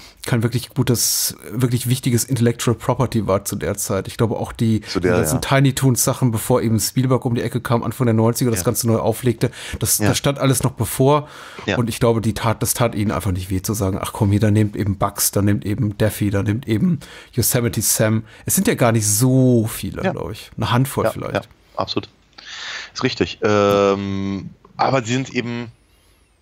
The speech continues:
Speaker 2: also auch wenn sie dann zum Beispiel Yosem-, Yosemite Sam, äh, relativ kurze Auftritte haben, aber sind die auch,
Speaker 1: Mhm.
Speaker 2: auch wieder so prägnant. Ne? Du, du weißt halt sofort, du weißt, du, du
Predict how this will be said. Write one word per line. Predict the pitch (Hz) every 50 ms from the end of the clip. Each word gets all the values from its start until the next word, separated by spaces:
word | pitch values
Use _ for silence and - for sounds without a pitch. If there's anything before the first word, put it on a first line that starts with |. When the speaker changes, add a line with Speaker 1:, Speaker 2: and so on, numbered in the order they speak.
| _ _ _ _ -
Speaker 2:
also | 107 120
auch | 117 127 135
wenn | 143 135
sie | 131
dann | 127 127 117
zum | 120 123 123 120
Beispiel | - 131 117 120 120 110 110 - 104 104 104 104 -
Yosem-, | 107 107 101 - - 110 104 92 -
Yosemite | 98 95 95 98 - - 107 101 - 104
Sam, | - - 104 101 98 95 - - - - - _ _ -
äh, | 120 120
relativ | 117 123 107 120 156 180 - 147 - -
kurze | - - 165 165 - - -
Auftritte | - 123 - - - - 117 110
haben, | 113 113 117
aber | 104 113 113
sind | 104 120 120
die | 135 -
auch, | 113 113 120
Speaker 1:
Mhm. | 123 104
Speaker 2:
auch | 120 117 135
wieder | 120 110
so | 98 92
prägnant. | - - 104 - 90 98 104 98 85 - - _ _ -
Ne? | 104 110
Du, | 110 104 92 - _ _ _ -
du | 98 90
weißt | 104 101 107 - -
halt | 104 -
sofort, | 98 - - 104 101 104 - - - - _ - _ _ _ _ _ _ _ _ -
du | - 113
weißt, | 120 143 135 143
du, | 151
du | 127 - 143 113 143